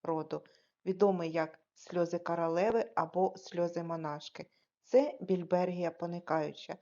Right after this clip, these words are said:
Я вибачаюсь за якість фото. Це єдине фото, яке залишилося у мене в телефоні в Google Фото. Всі інші у, е, комп'ютері вдома.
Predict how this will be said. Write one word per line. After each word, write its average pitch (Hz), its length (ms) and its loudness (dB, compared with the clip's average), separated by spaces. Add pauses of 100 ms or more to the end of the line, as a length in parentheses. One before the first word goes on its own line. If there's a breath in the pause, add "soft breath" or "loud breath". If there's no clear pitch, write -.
(260 soft breath)
Я 247 200 4
вибачаюсь 226 580 4
за 190 120 4
якість 190 520 0
фото. 220 320 0 (720 soft breath)
Це 196 400 4
єдине 208 600 0
фото, 220 380 4
яке 180 220 4
залишилося 180 760 0
у 165 60 -4
мене 170 220 -4
в 165 80 -8
телефоні 175 760 -2
в 160 80 -8
Google 165 360 -4
Фото. 147 500 -6 (360 soft breath)
Всі - 220 -2
інші 233 460 -2 (640)
у, 208 340 0 (200)
е, 175 180 -6 (360)
комп'ютері 175 580 -6
вдома. 165 440 -4